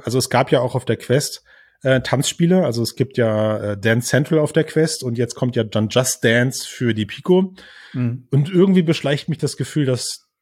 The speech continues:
Speaker 1: Tanzspiele ein anderes Genre sind, die vorsichtig gesagt, weniger Erfolg feiern als die motorisch basierten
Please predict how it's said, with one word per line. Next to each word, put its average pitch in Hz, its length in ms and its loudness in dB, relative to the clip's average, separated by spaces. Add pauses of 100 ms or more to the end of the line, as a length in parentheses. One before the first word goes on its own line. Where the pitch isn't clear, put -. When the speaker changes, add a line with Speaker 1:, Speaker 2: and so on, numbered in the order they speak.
(160)
Speaker 1:
Tanzspiele 170 1080 0 (100)
ein 143 320 -4
anderes 147 640 0
Genre 131 260 2
sind, 147 320 0
die 160 480 2 (640)
vorsichtig 160 400 0
gesagt, 127 540 -2
weniger 170 400 2
Erfolg 151 440 2
feiern 160 380 2
als 127 240 -4
die 135 100 -6
motorisch 139 520 0
basierten 123 760 0